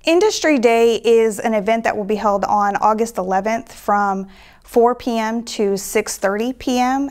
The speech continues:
at the P W C Administrative Complex at nine fifty-five Old Wilmington Road here in Fayetteville. And it is an event to, um, be a meet and greet for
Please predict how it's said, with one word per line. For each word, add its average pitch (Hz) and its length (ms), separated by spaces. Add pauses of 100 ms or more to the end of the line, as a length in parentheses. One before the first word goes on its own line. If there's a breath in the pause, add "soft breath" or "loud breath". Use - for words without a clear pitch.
(120)
at 202 260
the 202 380
P 233 140
W 214 280
C 208 200
Administrative 196 520
Complex 202 640
at - 280 (200)
nine 208 260
fifty-five 196 720
Old 196 180
Wilmington 196 460
Road 185 440 (280 loud breath)
here 214 180
in 220 80
Fayetteville. 226 600 (400 loud breath)
And 226 260
it 254 120
is 294 120
an 240 120
event 214 580
to, 208 760
um, 196 440 (400)
be 247 240
a 214 360
meet 226 260
and 302 80
greet 247 520
for 202 800